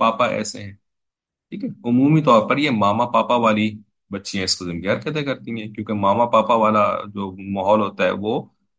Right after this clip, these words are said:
लॉर्ड मैकॉले के तालीमी निज़ाम और माहौल से जो पढ़ के निकलती हैं तो फिर मामा पापा ही कह रही होती हैं। ठीक है, अम्मी अब्बू तो फिर जरा सा backward किस्म के लोग कह रहे होते हैं, तो वहां पे इस किस्म की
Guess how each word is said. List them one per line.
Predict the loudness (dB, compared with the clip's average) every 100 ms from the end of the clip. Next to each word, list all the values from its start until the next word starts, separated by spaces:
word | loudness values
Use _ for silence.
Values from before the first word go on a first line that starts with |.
| -6
लॉर्ड | 2 4 4
मैकॉले | 2 2 0 0
के | -2
तालीमी | -2 -4 -4 -4
निज़ाम | -2 0 0 -4 -12 _ _ _ _ -8
और | -4 -4
माहौल | -4 -2 0 2 0
से | -2 -2 0 0 -2
जो | -6 -14 -2
पढ़ | 0 0
के | -2
निकलती | -4 -6 -6 -8
हैं | -6
तो | -6
फिर | -6 -2
मामा | -2 0 0
पापा | 0 0
ही | -2
कह | -4 -4
रही | -4
होती | -4 -10
हैं। | -20 -20 _ _ _ _ _ -10
ठीक | -6
है, | -6 0
अम्मी | 4 4 4
अब्बू | 2 4 4 2 0 -8 _ _ _ _ _ _ _ _ _ _ -10
तो | -6 -6 -6 -8 -4
फिर | -2
जरा | 0 -2
सा | -2 -4 -6 _ -4
backward | -2 0 -2 -4
किस्म | -6 -8
के | -6
लोग | -6 -6
कह | -4 -4
रहे | -4
होते | -8 -8
हैं, | -12 -14 -20 _ -10
तो | -4
वहां | -4
पे | -2
इस | -4
किस्म | -6 -10 -6
की | -6